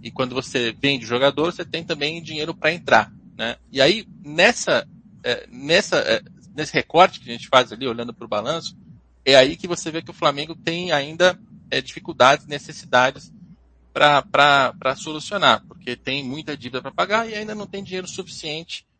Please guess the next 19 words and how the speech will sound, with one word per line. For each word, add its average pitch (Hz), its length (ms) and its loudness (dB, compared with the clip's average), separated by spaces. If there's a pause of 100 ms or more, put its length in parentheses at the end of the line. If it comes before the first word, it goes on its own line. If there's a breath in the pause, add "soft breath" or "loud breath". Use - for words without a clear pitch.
(140)
entrando 156 560 -4
pra 156 160 -4
conseguir 160 360 -14
fazer 156 260 -8
frente. - 480 -10
Então, 139 400 -6
quando, 175 260 -6
quando 175 440 -4
eu 143 100 -6
falo 131 380 2 (240)
e 135 80 -8
falei 120 420 4
que - 120 -20
o - 40 -20 (140)
Flamengo 120 340 -2
precisava 117 460 -2
continuar 123 340 -10
vendendo 113 300 -10
jogadores 107 640 -6